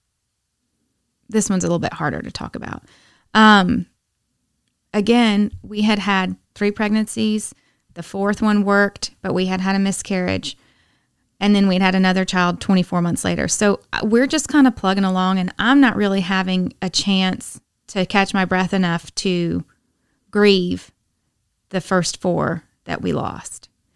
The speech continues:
So this third pregnancy, um, or this, let's see, how many had I had? One, two, three, four, five. The sixth pregnancy, um,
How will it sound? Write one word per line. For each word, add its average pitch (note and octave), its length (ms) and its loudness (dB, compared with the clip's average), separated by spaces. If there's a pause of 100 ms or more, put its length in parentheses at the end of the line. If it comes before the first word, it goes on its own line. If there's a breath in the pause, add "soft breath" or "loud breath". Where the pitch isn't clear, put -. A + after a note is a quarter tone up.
(640)
So G3+ 720 2 (480)
this G#3 340 -2
third G3 280 2
pregnancy, F#3+ 880 -2 (440)
um, F3 540 -2 (300)
or F#3+ 140 0
this, F3+ 420 0 (260)
let's E3 160 -8
see, - 200 -6
how F#3+ 200 -8
many E3+ 160 -2
had E3 180 -4
I E3+ 40 -6
had? E3 340 -6
One, F#3+ 160 -8
two, F3+ 120 -20
three, F3 140 -20
four, E3 280 -20
five. F3 240 -8 (100)
The F#3 100 -6
sixth - 440 -2
pregnancy, F3+ 600 -2 (1300 loud breath)
um, F#3+ 540 2